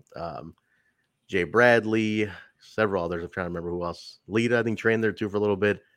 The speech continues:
but he's one of the best trainers in modern era. And, uh, had a good run himself. You know, he did, uh, he did T V for a little bit. He was on T N A, little T N A. He did, uh,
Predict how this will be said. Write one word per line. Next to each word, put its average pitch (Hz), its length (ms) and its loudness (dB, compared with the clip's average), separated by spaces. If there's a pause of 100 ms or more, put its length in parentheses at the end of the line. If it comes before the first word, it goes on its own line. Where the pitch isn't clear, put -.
(320)
but 101 120 2
he's 110 240 0
one 107 100 2
of 101 60 2
the 101 80 2
best 113 200 6
trainers 104 540 2 (400)
in 95 180 -2
modern 92 280 0
era. 85 240 -6 (720)
And, 90 320 -2
uh, 80 320 -2 (480)
had 120 120 8
a 135 40 8
good 143 160 6
run 160 160 10
himself. 143 560 2
You 120 80 2
know, 139 80 6
he 117 160 2
did, 120 220 0
uh, 120 160 2
he 117 60 4
did 127 200 -2
T 127 160 2
V 131 320 -2 (720)
for 117 100 -6
a - 20 -2
little 113 140 2
bit. 113 140 0
He 113 80 2
was 110 120 2
on 107 180 2
T 120 200 -4
N 117 120 2
A, 123 540 0
little 113 200 0
T 120 160 -6
N 113 80 0
A. 110 100 2
He 107 80 0
did, 107 220 0
uh, 101 340 0